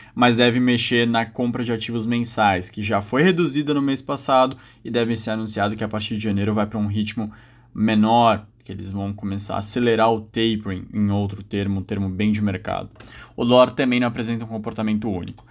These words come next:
Sobre vacina, sobre Pfizer, tenho duas notícias. Primeiro,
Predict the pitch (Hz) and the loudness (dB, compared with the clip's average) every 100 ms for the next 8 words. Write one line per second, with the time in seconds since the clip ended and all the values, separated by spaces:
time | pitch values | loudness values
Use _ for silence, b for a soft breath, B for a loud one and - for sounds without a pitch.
0 | B B - 156 165 151 143 - 156 151 | B B -2 2 4 4 4 2 0 0
1 | 147 131 127 113 107 - 135 139 135 127 | 0 -2 -4 -6 -8 0 2 4 2 -2
2 | 123 127 120 123 123 113 113 104 131 127 | -4 -4 -2 0 0 0 -6 -4 -2 -2
3 | 127 123 113 B B _ - 139 131 123 | -2 -4 -6 B B _ 2 4 6 6
4 | 120 110 101 | 6 4 0